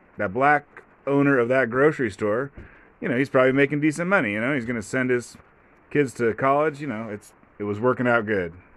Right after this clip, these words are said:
And, you know, after all those people were killed and the town was burnt to the ground, five years later, they had built it back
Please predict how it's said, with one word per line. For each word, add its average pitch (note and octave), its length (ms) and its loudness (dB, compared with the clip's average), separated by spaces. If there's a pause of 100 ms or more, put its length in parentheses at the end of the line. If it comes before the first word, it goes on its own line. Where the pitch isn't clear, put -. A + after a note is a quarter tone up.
(920)
And, G2+ 460 -6 (640)
you C3 60 -6
know, G#2+ 100 -6
after B2+ 320 2
all C3 100 6
those B2+ 160 4
people C3 220 2
were A#2+ 120 4
killed C3+ 360 6
and G#2+ 120 -2
the G#2 40 -4
town C3 260 0
was A2 100 -2
burnt C3 220 2
to A#2+ 60 -10
the A#2+ 100 0
ground, B2+ 380 0 (280)
five C#3+ 420 0
years C#3+ 220 2
later, A#2+ 500 4
they A2+ 160 2
had A2+ 140 2
built A#2+ 220 4
it G#2 120 0
back A#2+ 400 0